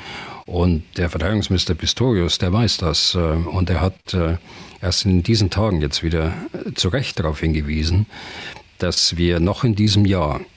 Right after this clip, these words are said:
Entscheidungen in der mittelfristigen Finanzplanung des Bundes, äh, brauchen, damit wir in den Jahren zwanzig siebenundzwanzig, achtundzwanzig und folgende noch handlungsfähig sind, wenn also das hundert Milliarden Paket für die Bundeswehr ausgelaufen sein wird.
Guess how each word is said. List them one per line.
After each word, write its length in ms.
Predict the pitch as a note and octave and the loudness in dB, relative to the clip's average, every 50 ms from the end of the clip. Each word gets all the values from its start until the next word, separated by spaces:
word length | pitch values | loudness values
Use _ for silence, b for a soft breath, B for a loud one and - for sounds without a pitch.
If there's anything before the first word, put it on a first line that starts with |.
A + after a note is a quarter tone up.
| _ - | _ -4
Entscheidungen 640 | G2+ F2 - - - D#2+ E2+ F#2 F#2 G#2 G#2 G2 G#2 | -4 -2 -2 0 0 0 2 2 2 2 2 2 2
in 140 | G#2 F#2 F2 | 2 2 4
der 100 | F2 E2+ | 4 4
mittelfristigen 680 | F#2+ - G#2+ F#2+ - E2 F2+ F#2 - - F#2 E2 D#2 | 2 2 0 0 0 0 0 0 0 0 0 -2 0
Finanzplanung 760 | - E2 D#2+ D#2+ F2 F2+ - - - E2+ D#2+ D#2+ D#2 D#2+ D#2+ | 0 0 0 2 2 0 0 -2 -2 -2 0 0 2 2 2
des 140 | D#2 D#2 - | 2 0 -2
Bundes, 760 | - - - G#2+ G#2 F#2+ D2 C#2+ C2+ - - - - - - | -2 -2 0 2 2 4 4 2 2 2 2 0 0 0 0
äh, 160 | F2+ F2+ E2+ D2+ | -2 -2 -2 -2
brauchen, 680 | - - D#2 D2+ D2 D#2+ F#2 - - G#2 G2+ A2+ B B B B B B B B B B - | -2 -2 -2 0 0 0 0 0 2 2 2 2 B B B B B B B B B B -4
damit 400 | - F2+ F2+ F#2 F#2+ - - - | 0 2 2 2 2 0 -2 0
wir 300 | F#2 E2+ F2 E2+ - - - - | 2 2 2 0 -2 -4 -8 -4
in 180 | - A2 G2+ | 0 2 4
den 140 | F#2 F2+ E2+ | 4 4 4
Jahren 480 | E2+ E2+ E2+ E2+ E2+ E2+ E2 D#2 D2+ B B B B B B - - - - | 4 2 2 2 2 2 2 2 2 B B B B B B -20 -20 -16 -10
zwanzig 580 | - - E2 E2+ - - - D#2+ D2 - - - | -6 -2 -2 -2 0 0 -2 -2 -2 -2 -2 -2
siebenundzwanzig, 640 | - - A#2 A#2 F#2+ E2 - D#2 D#2 D#2 D2+ - | 0 2 2 2 2 2 0 -2 -2 -2 -2 -4
achtundzwanzig 880 | A2 - - - G2+ D2 - - D#2+ D#2 D2 - - - E2+ - - - | -4 -4 -2 -2 -2 -2 -2 -2 -2 -2 -2 -2 -4 -4 -6 -8 -10 -12
und 220 | - - G2+ F2+ - | -6 -2 -2 -2 0
folgende 680 | - - E2+ D#2+ F2 F#2 F#2 G2 G2 G2 G2+ A2 A#2 - - - - | -2 -2 0 0 2 2 2 4 4 4 2 2 0 -2 -8 -14 -8
noch 320 | - A#2 G#2 F#2 - - - | -4 -2 -2 -2 -2 -2 0
handlungsfähig 800 | B2 C#3+ C3+ A#2 F2 D#2 - - - E2+ E2 D#2+ D#2+ D#2+ D#2 - | 2 2 4 2 2 0 -2 -2 -2 -2 -2 0 0 0 0 0
sind, 380 | - - E2 G2 G#2 G#2 - | 0 0 2 2 0 0 0
wenn 120 | F#2+ F2+ E2+ | 0 0 2
also 180 | E2+ D#2+ D#2+ | 2 0 0
das 240 | D2+ E2+ D#2 - - | 0 0 0 0 0
hundert 240 | - G#2 F#2+ F#2 D#2+ | 2 2 2 2 0
Milliarden 460 | E2+ E2 D#2 D#2+ D#2+ E2 E2+ G#2 G2 | -2 -2 0 0 0 0 2 0 0
Paket 420 | F2 G2 F2+ - - G2 F#2 F2+ - | 2 0 -2 -2 -2 -2 -2 0 -2
für 120 | - E2+ | -2 -4
die 40 | E2+ | -2
Bundeswehr 640 | E2 F2 F2+ F2+ F2+ E2+ - - F#2 F#2 G2 F#2 F#2+ | 0 0 0 2 2 0 0 0 0 0 0 0 -2
ausgelaufen 560 | G#2 G#2 - - D2 D2 D#2 D2 - - E2 | -2 -2 -2 -2 -2 -2 -2 -2 -4 -6 -6
sein 300 | - - D#2 D2+ D2+ C#2+ | -6 -4 -4 -4 -4 -6
wird. 140 | C#2+ C#2 | -8 -10